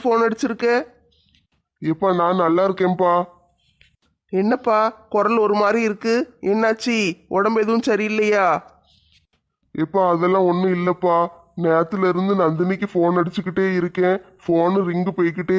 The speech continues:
Speaker 2: இருக்கு, எடுக்க மாட்டேக்காப்பா.
Speaker 1: ரிங்கு போய்கிட்டே இருக்கா? என்னாச்சு?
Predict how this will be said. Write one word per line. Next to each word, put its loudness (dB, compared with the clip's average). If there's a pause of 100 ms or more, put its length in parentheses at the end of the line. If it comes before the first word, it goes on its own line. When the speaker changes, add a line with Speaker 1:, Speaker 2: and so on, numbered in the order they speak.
Speaker 2:
இருக்கு, -4 (120)
எடுக்க -2
மாட்டேக்காப்பா. 0 (1200)
Speaker 1:
ரிங்கு -2
போய்கிட்டே -2
இருக்கா? 0 (480)
என்னாச்சு? -2